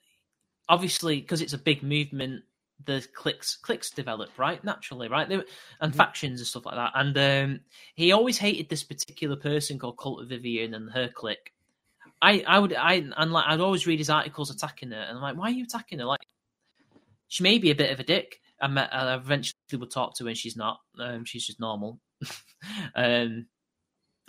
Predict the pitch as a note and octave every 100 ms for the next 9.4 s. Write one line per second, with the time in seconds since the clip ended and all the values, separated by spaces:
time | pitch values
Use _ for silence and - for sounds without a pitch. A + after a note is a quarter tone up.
0 | B2 C3+ D3+ D3 C#3+ C3+ - - C#3 B2+
1 | A#2+ - - - - C3 - A#2 - A#2
2 | A2 G#2 G#2+ - - - - A#2 A2+ A2+
3 | B2 A#2+ A#2+ A#2 A#2+ A#2 - _ - -
4 | B2 C#3+ A#2 C#3 C#3+ C3 B2+ B2 - D3+
5 | F#3+ A3+ A3+ F3 D#3+ F#3 - - F#3 -
6 | E3+ - - _ _ _ _ - B2+ B2
7 | A#2+ D#3 D#3+ - A#2 A2+ A2 - A2+ A2+
8 | - C#3 C#3 C#3 C#3+ A#2+ A#2 A#2+ B2 A#2
9 | G#2 G2 G2